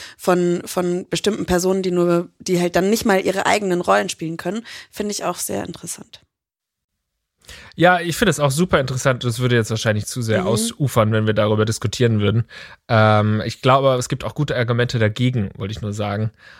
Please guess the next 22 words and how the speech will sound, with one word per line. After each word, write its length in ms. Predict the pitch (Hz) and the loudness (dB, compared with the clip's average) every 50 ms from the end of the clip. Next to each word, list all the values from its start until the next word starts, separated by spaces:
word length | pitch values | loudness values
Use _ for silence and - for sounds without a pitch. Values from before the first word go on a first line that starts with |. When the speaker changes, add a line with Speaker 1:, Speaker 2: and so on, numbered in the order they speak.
| - - _ _ | -20 -20 _ _
Speaker 2:
Und, 600 | - 117 107 104 104 101 101 101 104 104 98 - - | -6 -4 -2 0 0 0 0 0 -2 -2 -4 -2 0
also 160 | 123 120 131 | 4 6 6
es 80 | 131 | 6
ist 100 | 120 - | 6 6
so 80 | - 151 | 4 4
ein 60 | 143 | 6
bisschen, 360 | 139 156 - - 165 147 147 - - - - | 4 4 2 4 2 2 2 0 -6 -14 -20
<laughs> 180 | - - - - | -20 -20 -12 -6
ich 200 | - 123 - - | -4 0 2 2
hab 80 | 143 - | 2 2
tatsächlich, 680 | - - 139 - - 190 208 - - 240 190 - - - - - - - - - - - - | 2 2 2 2 2 2 2 2 2 2 0 0 -2 -8 -12 -12 -12 -14 -14 -14 -16 -8 -2
äh, 720 | - 147 139 139 135 131 135 139 131 98 90 135 139 113 131 | 2 4 4 6 4 4 4 2 0 -2 -6 -8 -10 -10 -4
vielleicht 280 | - 165 151 139 139 - | 0 0 0 0 0 -4
insgesamt 440 | 175 175 - 165 135 135 131 135 | -6 -4 -2 0 2 2 2 2
ein, 180 | - 139 165 180 | 0 -2 -2 -2
zwei, 200 | - - 151 135 | -2 0 -2 0
drei 180 | 131 127 120 117 | 2 2 0 0
Folgen 400 | - - 120 123 123 123 117 117 | 2 2 2 2 2 2 0 -4
von, 460 | - - 117 110 110 110 107 107 110 | -2 -2 0 0 0 0 0 -2 -4
äh, 280 | - 107 113 110 107 | -6 -6 -4 -4 -4
Pre-, 240 | - - - - - | -4 -2 -2 -2 -2
äh, 140 | - 131 120 | -2 -6 -6